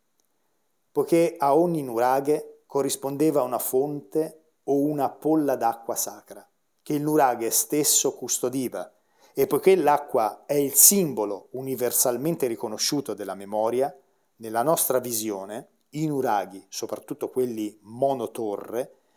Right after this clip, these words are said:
hanno una funzione divinatoria che viene attuata attraverso il supporto, apporto di donne sacre,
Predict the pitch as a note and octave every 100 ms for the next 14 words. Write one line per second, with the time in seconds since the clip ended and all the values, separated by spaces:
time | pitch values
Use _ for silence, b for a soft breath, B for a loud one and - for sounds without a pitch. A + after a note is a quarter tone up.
0 | b b D#3 E3 D#3+ D3 C3+ - D3 -
1 | E3+ E3+ D#3+ C3 - A2+ C#3 C3+ C3+ A#2
2 | C#3+ A2+ G2+ F#2+ F2+ - b b - B2+
3 | D3 D3+ C3+ - C3 A#2 - B2 C3+ D#3
4 | E3 - A#2 A2+ A#2 A#2 B2 A2 - A#2+
5 | - C#3 C#3 - - D#3 D#3 - _ _
6 | _ _ _ B2 A#2+ - - G2+ G2 -
7 | - B2 - _ A#2 C3 C#3+ C#3+ D3+ D3+
8 | - G2 G2 - -